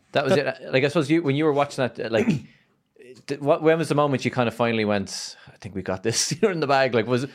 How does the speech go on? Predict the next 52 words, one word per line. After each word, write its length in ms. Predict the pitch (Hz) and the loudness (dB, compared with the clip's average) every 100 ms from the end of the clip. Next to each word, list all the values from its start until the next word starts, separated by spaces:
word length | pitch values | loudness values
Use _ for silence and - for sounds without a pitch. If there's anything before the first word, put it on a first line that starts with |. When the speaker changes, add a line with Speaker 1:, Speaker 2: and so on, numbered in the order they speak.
| - | -2
Speaker 1:
was 160 | 131 139 | 2 2
it 80 | 143 | 2
that 160 | 147 | 2
moment, 300 | 139 139 131 | 2 0 0
the, 100 | 117 | 0
the 160 | 107 113 | -2 0
second 280 | 127 123 127 | 2 2 0
Sheehan 260 | 139 127 | 0 0
try? 260 | 120 127 120 | 2 2 2
Like, 220 | 107 95 | 2 4
Speaker 2:
I 40 | 107 | 4
Speaker 1:
or 20 | |
Speaker 2:
think, 140 | 269 | 2
yeah, 200 | 247 170 | 4 2
I 60 | 139 | 2
think 140 | 190 | -2
it 40 | 170 | -4
was 120 | 156 | -2
when 160 | 156 | -4
Conan 220 | 143 190 160 | 0 0 0
had 100 | 151 | 2
that 100 | 151 | 2
offload 320 | 147 135 127 | 2 0 -2
to 40 | |
Sheehan, 240 | 123 143 131 | -4 -4 -6
and 300 | 123 120 120 | -6 -8 -8
kind 160 | 151 139 | -4 -4
of, 100 | 127 | -2
kind 140 | 147 | -4
of, 100 | 123 | -4
you 60 | 120 | -4
kind 120 | 156 | -2
of 40 | 160 | 2
relaxed, 260 | 160 - | 0 0
and 80 | 156 | -2
I 40 | |
know 120 | 143 160 | 0 0
they 80 | |
kind 160 | 151 151 | 0 -2
of 40 | |
came 120 | 147 143 | -2 0
back 220 | 139 156 | 0 -2
into 160 | 131 | -4
that 180 | 139 127 | -4 -4
time, 200 | 143 123 | 0 0
but 40 | 120 | 2
you 60 | 101 | 0
Speaker 1:
Mm. 20 | |
Speaker 2:
kind 140 | 156 | -2
of 40 | 143 | -2
like, 200 | 135 127 | -4 -4
okay, 440 | 131 139 131 | -4 0 0